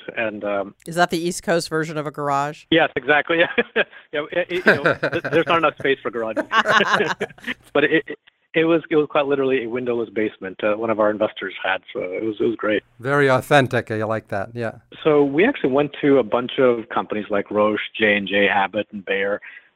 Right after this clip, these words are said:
Speaker 1: and we, we took, we actually, w-, w-, we went to the pharmacy and we just bought their glucose strips, stuck it into our device, and just programmed our algorithms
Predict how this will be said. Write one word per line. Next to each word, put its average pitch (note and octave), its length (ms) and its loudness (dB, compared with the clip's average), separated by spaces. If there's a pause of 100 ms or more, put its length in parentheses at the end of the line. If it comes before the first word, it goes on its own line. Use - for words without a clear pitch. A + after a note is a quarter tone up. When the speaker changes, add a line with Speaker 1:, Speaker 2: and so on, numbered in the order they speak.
(120)
Speaker 1:
and B2 420 0
we, C3 500 4 (240)
we B2 140 2
took, E3 220 -2 (200)
we C#3+ 100 4
actually, C#3+ 260 0
w-, C#3 140 2
w-, C3+ 200 2
we C#3+ 80 4
went D3 120 2
to - 60 -16
the A2+ 120 0
pharmacy A#2 560 -2
and A#2 120 -4
we A#2 80 0
just A#2 240 -6
bought A2 220 0
their G#2+ 140 -10
glucose A2+ 420 -2
strips, - 340 -4
stuck - 220 -2
it A#2 80 2
into A2 220 -2
our G#2+ 260 2
device, A#2 480 2 (540)
and B2+ 420 0 (140)
just C#3 160 -2 (120)
programmed B2 580 2
our A2+ 100 4
algorithms A2+ 480 0